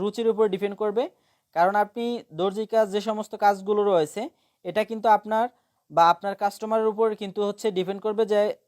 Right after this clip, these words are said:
সে কী ধরনের সেলাই ব্যবহার করে বা কী ধরনের পোশাক সে ব্যবহার করে। তো এটা অবশ্যই প্রথম অবস্থায় আপনাকে বুঝে নিতে হবে, তাহলেই কিন্তু আপনার কাজ, আপনার কাস্টমার এবং সেই সাথে আপনার নিজেরও কিন্তু হচ্ছে ভালো লাগবে।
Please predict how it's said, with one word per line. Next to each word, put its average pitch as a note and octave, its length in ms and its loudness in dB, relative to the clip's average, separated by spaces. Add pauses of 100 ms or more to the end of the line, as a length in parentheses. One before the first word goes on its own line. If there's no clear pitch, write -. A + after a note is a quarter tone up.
সে G3 120 -4 (120)
কী G#3 160 -10
ধরনের G#3 320 0 (560)
সেলাই G#3 340 2
ব্যবহার F#3 340 6
করে A3 220 0
বা G#3 80 2 (160)
কী G#3 160 -12
ধরনের G#3 300 -2
পোশাক F#3+ 320 -8
সে A3 80 -2 (420)
ব্যবহার E3 340 6
করে। A2 140 -14 (400)
তো F#3+ 40 -10 (160)
এটা G3+ 140 2 (100)
অবশ্যই A3 360 -2
প্রথম A3+ 180 -4 (100)
অবস্থায় G#3+ 300 -2
আপনাকে G#3 240 -6 (100)
বুঝে G3+ 240 0
নিতে G#3 220 -6
হবে, G#3 200 2 (420)
তাহলেই G3+ 340 4
কিন্তু A3+ 160 -4 (100)
আপনার G3+ 240 -6 (160)
কাজ, G3+ 220 2 (320)
আপনার F#3 220 -8 (100)
কাস্টমার G#3+ 460 -2 (380)
এবং E3 160 -4 (100)
সেই G3 140 -4
সাথে G#3+ 220 -2
আপনার F#3+ 200 -4 (100)
নিজেরও G3+ 340 2
কিন্তু G#3 260 -6
হচ্ছে G3 220 -8 (400)
ভালো D#3 320 4
লাগবে। G#2+ 240 -4